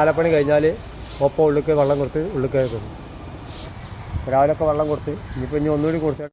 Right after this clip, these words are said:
ഇനി വൈകുന്നേരം ഒന്നുകൂടി കൊടുക്കും, മൂന്ന് നേരം കൊടുക്കും വെള്ളം. കച്ചവടം ഇങ്ങനെ പോണേ, അതിന് കഴിഞ്ഞ് നമുക്ക് സാഹചര്യമൊക്കെ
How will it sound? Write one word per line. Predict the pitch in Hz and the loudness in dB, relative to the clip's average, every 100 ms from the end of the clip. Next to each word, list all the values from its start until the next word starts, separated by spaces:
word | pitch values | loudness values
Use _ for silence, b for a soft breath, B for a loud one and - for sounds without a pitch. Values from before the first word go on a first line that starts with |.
| _ _ _ _ _ _ _ | _ _ _ _ _ _ _
ഇനി | 135 139 | -2 0
വൈകുന്നേരം | 135 147 160 160 | 2 2 2 2
ഒന്നുകൂടി | 143 135 | 0 -2
കൊടുക്കും, | 117 - - - - | -6 -8 -12 -10 -4
മൂന്ന് | 151 196 | 2 6
നേരം | 180 151 | 6 4
കൊടുക്കും | 127 123 | 0 -2
വെള്ളം. | 110 - - - - - - - - - - | -4 -8 -12 -12 -12 -12 -12 -14 -14 -14 -14
കച്ചവടം | - - 202 233 | -8 2 2 4
ഇങ്ങനെ | 233 233 196 | 2 0 2
പോണേ, | 190 196 170 | 2 2 2
അതിന് | 151 160 165 | 0 0 -2
കഴിഞ്ഞ് | 156 160 165 - - - - | -2 -4 -8 -14 -14 -16 -14
നമുക്ക് | 151 165 | -10 -8
സാഹചര്യമൊക്കെ | 160 156 170 170 | -8 -6 -8 -8